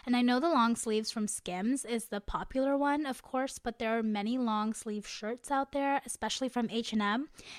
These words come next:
And I literally found one at the thrift store the other day for four dollars, and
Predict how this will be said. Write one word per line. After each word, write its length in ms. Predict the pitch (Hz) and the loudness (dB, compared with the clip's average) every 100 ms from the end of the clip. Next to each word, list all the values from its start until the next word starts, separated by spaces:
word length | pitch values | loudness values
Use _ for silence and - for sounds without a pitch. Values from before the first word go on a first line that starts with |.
| - | 0
And 80 | 254 | 2
I 60 | |
literally 380 | 247 233 254 349 | 4 4 4 4
found 280 | - 254 247 | 4 4 4
one 140 | 240 | 4
at 80 | 233 | 2
the 80 | 208 | -2
thrift 240 | 190 190 | -8 -8
store 260 | - 240 240 | -2 0 2
the 140 | 254 | 2
other 160 | 240 247 | 0 2
day 200 | 247 262 | 2 0
for 160 | 262 | -2
four 300 | 220 - 214 | -6 -2 2
dollars, 500 | 214 190 214 240 294 - - | 2 2 0 -2 -4 -8 -2
and 180 | 226 | 0